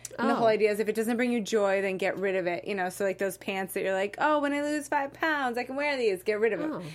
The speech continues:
Speaker 1: If, like, you know, those, those types of things. So really only holding on to the things that you hold dearly, I guess.
Speaker 2: That
Speaker 1: It
Speaker 2: sounds
Speaker 1: didn't
Speaker 2: like
Speaker 1: say anything about
Speaker 2: hoarders.
Speaker 1: saying goodbye, no.
Speaker 2: <laughs> That sounds like
Speaker 1: Yourself.
Speaker 2: hoarders. Now you have hoarders is like,
Speaker 1: I'm a hoarder.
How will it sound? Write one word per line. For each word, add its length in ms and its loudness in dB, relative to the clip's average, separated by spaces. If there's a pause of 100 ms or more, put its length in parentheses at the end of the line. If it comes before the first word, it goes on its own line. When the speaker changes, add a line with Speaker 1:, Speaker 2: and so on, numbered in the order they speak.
(160)
Speaker 1:
If, 240 -4
like, 420 0 (160)
you 140 -2
know, 160 2
those, 300 0 (140)
those 260 0
types 260 -2
of 100 -2
things. 320 -4
So 200 -4
really 320 0
only 180 0
holding 300 -2
on 180 -2
to 80 -4
the 120 -2
things 300 -6
that 160 -4
you 360 -4 (480)
hold 320 -10 (120)
dearly, 440 -4
I 80 -6
guess. 320 -4 (200)
Speaker 2:
That 80 -10
Speaker 1:
It 140 -14
Speaker 2:
sounds 180 -2
Speaker 1:
didn't 60 0
Speaker 2:
like 140 0
Speaker 1:
say 100 0
anything 240 0
about 100 -2
Speaker 2:
hoarders. 120 -6
Speaker 1:
saying 280 -6
goodbye, 500 -6
no. 480 -8
Speaker 2:
<laughs> 320 -2
That 200 2
sounds 160 0
like 100 2
Speaker 1:
Yourself. 80 -6
Speaker 2:
hoarders. 340 0
Now 100 -2
you 120 -2
have 120 -6
hoarders 380 -2
is 120 -12
like, 260 -4 (400)
Speaker 1:
I'm 120 0
a 60 -2
hoarder. 380 -6